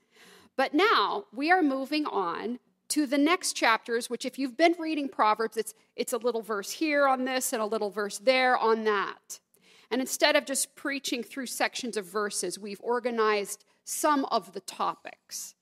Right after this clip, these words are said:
So the next few weeks will be on topical themes from Proverbs. Some of the topics are, that we are speaking about or not speaking about, but you'll read them in the book, are friendship and family and forgiveness,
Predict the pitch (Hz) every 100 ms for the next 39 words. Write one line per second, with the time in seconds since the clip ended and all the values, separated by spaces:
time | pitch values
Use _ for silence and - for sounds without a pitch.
0 | _ - 240 262 285 359 - - - 349
1 | 381 277 196 - 262 220 254 220 208 _
2 | _ - 339 403 - - 294 - - 269
3 | 226 190 196 - - 196 185 214 196 180
4 | - - - - _ _ _ - 311 330
5 | 311 - 294 302 370 403 - - _ _
6 | _ _ - 247 240 240 233 _ 220 220
7 | _ _ _ 220 226 202 - - _ -
8 | - 277 - 254 247 247 214 240 269 254
9 | - 190 185 175 175 185 196 208 208 233
10 | 277 233 202 180 165 170 165 185 180 -
11 | _ _ - 330 302 294 233 - _ _
12 | _ 202 208 - - 277 269 262 196 165
13 | - _ _ 208 202 - 208 269 240 226
14 | 180 147 - - -